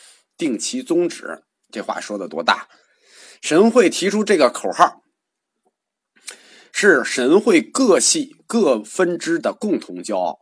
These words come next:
所以是各系里在提到神会的时候必有的成分。它的目的在于什么呢？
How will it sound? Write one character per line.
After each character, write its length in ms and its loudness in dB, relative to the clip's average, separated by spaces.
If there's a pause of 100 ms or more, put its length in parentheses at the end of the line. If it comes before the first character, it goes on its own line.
所 220 -2
以 100 -2
是 220 -6
各 240 0
系 200 0
里 140 -8
在 160 -4
提 380 -10
到 200 0
神 220 -8
会 140 -8
的 100 -10
时 140 -10
候 340 -10
必 240 -4
有 160 -6
的 100 -16
成 240 -14
分。 140 -10 (640)
它 100 4
的 120 4
目 200 4
的 120 2
在 160 4
于 120 -2
什 160 -6
么 100 -8
呢？ 180 -8